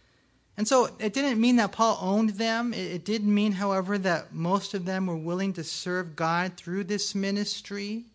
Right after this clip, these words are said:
and under the delegated authority of the leadership of this guy, this man named Paul. That's something that the Corinthians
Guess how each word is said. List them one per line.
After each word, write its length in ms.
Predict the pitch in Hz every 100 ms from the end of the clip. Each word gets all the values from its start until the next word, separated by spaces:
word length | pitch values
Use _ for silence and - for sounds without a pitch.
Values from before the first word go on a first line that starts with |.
| _ _ _ -
and 140 | 151
under 240 | 165 180 180
the 120 | 156
delegated 640 | 143 160 165 165 170 156
authority 680 | 139 - 151 151 160 165 156
of 80 | 139
the 100 | 139
leadership 500 | 147 156 - 160 151
of 140 | 131
this 240 | 139 143 -
guy, 460 | 139 135 139 143 _ -
this 220 | 139 -
man 280 | 135 135 131
named 220 | 131 131
Paul. 500 | - - 175 151 - _ _ _ _ _ -
That's 200 | 220 -
something 260 | 247 233
that 140 | 214 175
the 60 |
Corinthians 680 | 175 202 202 208 196 175 -